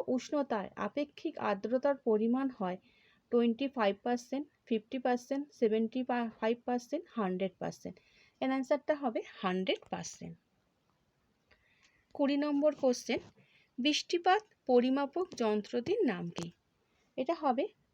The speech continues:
রেন গেজ, রেন গজ, অল্টোমিটার, হাইগ্রোমিটার, ব্যারোমিটার।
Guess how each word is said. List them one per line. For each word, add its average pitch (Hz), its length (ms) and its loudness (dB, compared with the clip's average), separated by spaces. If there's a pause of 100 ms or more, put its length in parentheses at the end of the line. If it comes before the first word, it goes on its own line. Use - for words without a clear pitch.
(120)
রেন 226 320 8 (100)
গেজ, 247 200 2 (560)
রেন 240 260 8 (120)
গজ, 233 200 4 (1400)
অল্টোমিটার, 247 680 4 (600)
হাইগ্রোমিটার, 247 920 2 (320)
ব্যারোমিটার। 170 680 2